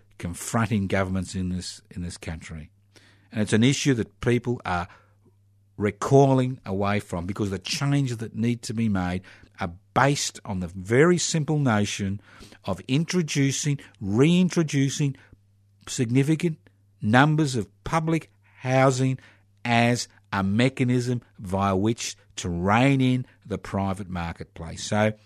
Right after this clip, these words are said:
if you are in Melbourne, join us midday,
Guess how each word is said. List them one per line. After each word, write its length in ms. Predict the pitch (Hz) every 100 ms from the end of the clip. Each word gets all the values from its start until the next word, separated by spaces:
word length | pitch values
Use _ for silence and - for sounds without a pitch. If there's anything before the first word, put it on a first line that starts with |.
| - _ _ _ _ _
if 80 | -
you 80 | 113
are 220 | 131 139
in 100 | 131
Melbourne, 420 | 127 123 135 131 - _ 101
join 380 | 90 117 110 113
us 260 | 113 - - -
midday, 680 | 98 110 110 104 104 104